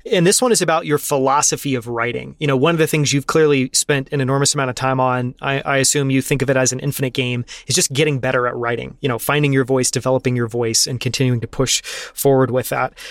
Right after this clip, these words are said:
So the question I wanna ask is, if someone, you know, pointed a gun to your head and said, "Distill down your thoughts about what makes good writing into just a few words or just a few sentences or just a few bullets," what comes to mind?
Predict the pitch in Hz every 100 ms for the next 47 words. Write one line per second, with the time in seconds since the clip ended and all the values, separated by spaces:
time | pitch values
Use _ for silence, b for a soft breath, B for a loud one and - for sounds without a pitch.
0 | B 175 156 262 - 240 170 175 147 135
1 | - 139 - B B 165 - 196 214 220
2 | 190 170 - 170 127 - _ - 160 139
3 | 143 139 135 127 123 120 - 135 - 131
4 | 123 - 156 143 - 190 202 160 170 160
5 | 151 139 135 147 - 151 - 147 139 131
6 | 139 147 135 - - 131 117 123 123 110
7 | 110 120 - 127 120 196 - 170 151 139
8 | 135 127 117 - - - 123 - 131 123
9 | 120 113 107 - 123 120 107 117 117 117
10 | - - B B B B B 135 208 -
11 | - 156 151 147 - - - 127 113 -
12 | - -